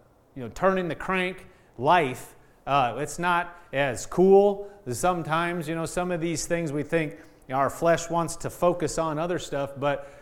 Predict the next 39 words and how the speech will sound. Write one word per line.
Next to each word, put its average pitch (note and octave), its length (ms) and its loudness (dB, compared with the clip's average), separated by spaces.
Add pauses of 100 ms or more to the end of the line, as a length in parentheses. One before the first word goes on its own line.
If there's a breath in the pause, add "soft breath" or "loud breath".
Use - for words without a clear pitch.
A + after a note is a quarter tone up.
(320 loud breath)
uh, C#3+ 320 2
this F3+ 240 -2
is F#3 100 -2
where D3+ 220 2
the C3 100 -2
rubber D3 280 2
meets D3 260 -4
the C3+ 100 -6
road, A#2 440 -2 (280 loud breath)
is A2 100 -10
the A2+ 80 -8
things C3+ 320 -4
we C3+ 140 -4
deal C3+ 260 -2
with B2 160 -2
every B2+ 180 -2
day. A#2+ 160 0
Romans F3 420 0
twelve F#3+ 320 4
eighteen. D#3 600 -4 (1000)
So D#3 120 -4
I F3 60 6
have G#3+ 80 6
my F3 120 2
heart E3 240 4
just D3+ 160 -8
to C#3 60 -8
go C3 140 -4
over B2 240 -4
some A#2 260 -10
of G#2+ 80 -10
these G#2+ 240 -10
things, A#2+ 420 -10 (400 soft breath)
uh, G#2 260 -4
in A#2 140 -10
this B2+ 220 -8
area A#2+ 260 -2
tonight. A#2+ 460 -6 (840 soft breath)
Um, F#2+ 540 2